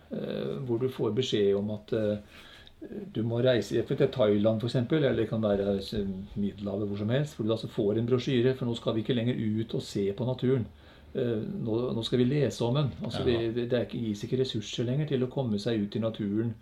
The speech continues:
Speaker 1: slik som vi er vant til, og som vi har så god erfaring med, og som studentene bare elsker, det å komme seg ut i naturen og se på det ekte livet som leves der ute. Men, eh, en reisebrosjyre, det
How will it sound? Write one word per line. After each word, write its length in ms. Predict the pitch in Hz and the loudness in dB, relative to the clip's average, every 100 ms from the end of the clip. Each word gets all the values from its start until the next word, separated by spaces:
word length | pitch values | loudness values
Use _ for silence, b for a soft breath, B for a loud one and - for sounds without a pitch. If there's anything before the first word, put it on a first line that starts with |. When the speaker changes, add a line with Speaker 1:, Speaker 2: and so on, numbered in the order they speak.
| B B B B - | B B B B -2
Speaker 1:
slik 140 | 113 | 0
som 160 | - 123 | 2 0
vi 140 | 104 | 2
er 80 | 117 | 0
vant 260 | 107 95 - | -2 -4 -4
til, 160 | 113 | -2
og 80 | 110 | -2
som 140 | 110 113 | -2 -2
vi 60 | |
har 80 | 107 | -2
så 100 | 101 113 | -2 -4
god 240 | 98 104 | 0 0
erfaring 400 | 113 113 95 101 | 0 0 0 0
med, 180 | 117 123 B B B | 0 -2 B B B
og 80 | - | -4
som 140 | 147 | -2
studentene 480 | 123 160 113 95 123 | 0 2 2 2 0
bare 220 | 123 117 143 | 2 2 0
elsker, 460 | 127 101 - 127 113 - | -2 -4 -4 -4 -6 -6
det 80 | 123 | -6
å 60 | 117 | -2
komme 220 | 139 104 | 0 0
seg 220 | 113 110 | 0 0
ut 180 | 101 101 | 0 0
i 60 | 110 | -2
naturen 380 | 113 113 104 117 | -2 -2 -2 -2
og 60 | - | -2
se 180 | 107 98 | 0 0
på 140 | 117 | -2
det 140 | 117 123 | -2 -2
ekte 280 | - - 107 | -4 -4 -2
livet 320 | 95 95 98 | -2 -6 -6
som 100 | 113 | -2
leves 320 | 113 101 101 | -2 -2 -4
der 160 | 101 110 | -4 -2
ute. 360 | 104 - 151 - B B B B B B - | -2 -2 -4 -6 B B B B B B -4
Men, 180 | 131 135 | 0 4
eh, 440 | 139 139 139 - 135 | 4 4 2 0 0
en 100 | 135 | 2
reisebrosjyre, 800 | 160 - 113 117 123 123 170 | 2 2 2 2 4 4 6
det 80 | 170 | 4